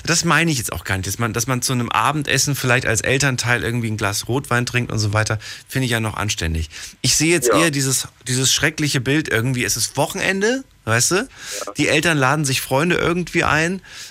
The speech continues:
Speaker 1: äh, das Wohnzimmer, da, da, da ist der, da ist der, der Fliesentisch, der gedeckt ist mit der Stopfmaschine für die Zigaretten, der Packung Tabak,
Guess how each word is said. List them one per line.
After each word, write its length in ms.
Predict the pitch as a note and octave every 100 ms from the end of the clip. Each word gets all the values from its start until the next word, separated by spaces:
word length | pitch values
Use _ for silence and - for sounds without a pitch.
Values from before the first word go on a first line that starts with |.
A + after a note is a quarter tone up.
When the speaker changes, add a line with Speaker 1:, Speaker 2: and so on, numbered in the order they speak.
| -
Speaker 1:
äh, 280 | C3+ C#3 C#3 D#2+
das 200 | B2 -
Wohnzimmer, 520 | C#3 E3+ - D#3 D3+
da, 80 | C#3
da, 320 | B2 B2 - G#2+
da 80 | G#2+
ist 240 | B2 -
der, 160 | B2+ B2
da 100 | A#2+
ist 200 | A#2 -
der, 360 | B2 A2+ G2+ F2
der 140 | A2
Fliesentisch, 680 | - D3+ E3+ E3+ F3 F3 -
der 280 | C3 B2+ B2+
gedeckt 460 | A2 A2+ C#3 - -
ist 240 | C#3+ -
mit 140 | C3+ B2
der 80 | A#2+
Stopfmaschine 640 | C#3+ D3 D#3 D3 D3 C3
für 120 | -
die 140 | A#2+ A2
Zigaretten, 480 | B2+ A2+ C#3+ D#3+ C#3
der 100 | A2
Packung 340 | C#3+ B2+ A#2
Tabak, 380 | C3+ D3 E3